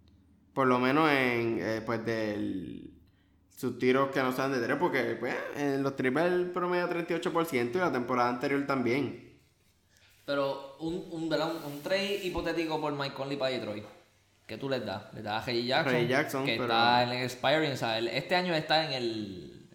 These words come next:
Speaker 2: en el expiring contract, como que está,
Speaker 1: Exacto.
Speaker 2: le das a Reggie Jackson, tal vez le das a Reggie Bullock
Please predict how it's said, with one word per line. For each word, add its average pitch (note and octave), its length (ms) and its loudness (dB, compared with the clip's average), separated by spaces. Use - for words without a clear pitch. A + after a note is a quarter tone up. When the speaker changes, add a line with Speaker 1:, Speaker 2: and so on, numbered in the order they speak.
Speaker 2:
en - 140 -20
el C2 100 -16
expiring D3 400 -4
contract, B2+ 360 -4
como E2+ 160 -14
que F2+ 80 -14
está, A#2+ 420 2
Speaker 1:
Exacto. A2 280 -4
Speaker 2:
le A2+ 60 -4
das A#2 140 2
a - 20 -8
Reggie C3+ 140 -2
Jackson, D#3+ 260 0
tal B2 140 2
vez C3 100 0
le C#3+ 100 2
das C3+ 140 4
a C3 240 6
Reggie B2+ 260 -2
Bullock F3 580 0